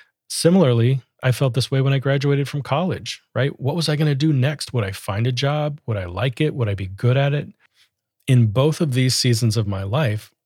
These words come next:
uncertainty was a very strong part of my experience. But on the other hand,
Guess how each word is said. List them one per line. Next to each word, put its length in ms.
uncertainty 640
was 220
a 120
very 580
strong 480
part 440
of 160
my 160
experience. 720
But 100
on 100
the 140
other 220
hand, 440